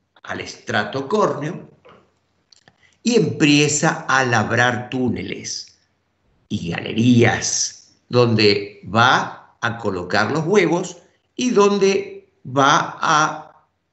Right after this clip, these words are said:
buscar su reproducción como especie. Coloca aproximadamente entre dos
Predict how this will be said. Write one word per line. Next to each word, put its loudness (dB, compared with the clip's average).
buscar -4
su -8
reproducción 0
como -4
especie. -6
Coloca 2
aproximadamente -2
entre 0
dos 0